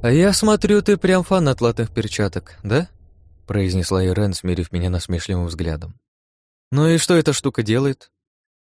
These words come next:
"Много будешь знать, скоро состаришься", ответил я поговоркой, которую слышал от Курта. Ирен усмехнулась.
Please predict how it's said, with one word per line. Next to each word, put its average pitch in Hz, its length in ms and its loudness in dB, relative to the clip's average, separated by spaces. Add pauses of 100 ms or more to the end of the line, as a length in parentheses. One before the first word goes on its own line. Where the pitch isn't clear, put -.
(140)
"Много 123 380 2
будешь 135 320 2
знать, 147 200 2
скоро 143 240 0
состаришься", 131 720 0 (400)
ответил 92 380 -2
я 87 80 0
поговоркой, 95 560 -4
которую 87 320 -4
слышал 92 300 -2
от 82 100 -4
Курта. 87 400 -10 (840)
Ирен 92 320 0
усмехнулась. 92 680 -6